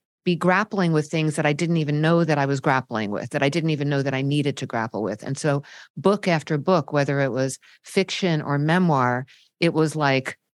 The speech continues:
a path of breadcrumbs through the forest. I was always, I was always writing about secrets. I was always writing about family secrets. I just wasn't writing about my family secret because I didn't know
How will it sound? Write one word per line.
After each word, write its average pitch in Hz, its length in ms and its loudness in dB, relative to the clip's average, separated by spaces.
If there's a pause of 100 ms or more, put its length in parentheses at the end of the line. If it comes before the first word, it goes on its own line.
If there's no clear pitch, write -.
a 151 60 -2
path 151 500 -2
of 135 200 0 (140)
breadcrumbs 147 500 2
through 147 180 -4
the 123 80 -4
forest. 135 540 0
I 127 100 -2
was 131 220 -6
always, 135 500 2 (680)
I 147 80 2
was 143 200 2
always 180 400 4
writing 123 260 0
about 123 200 -4
secrets. - 560 -8
I 147 60 0
was 143 140 -4 (200)
always 190 480 2
writing 117 260 0
about 104 220 -6
family 107 260 -6
secrets. - 460 -10 (320)
I 147 80 0
just 160 180 0
wasn't 143 300 -2
writing 131 280 -2
about 117 320 -4 (280)
my 139 420 2
family 113 340 -2
secret 87 380 -10
because 147 220 -6
I 139 100 -2
didn't 139 320 -6
know 143 480 2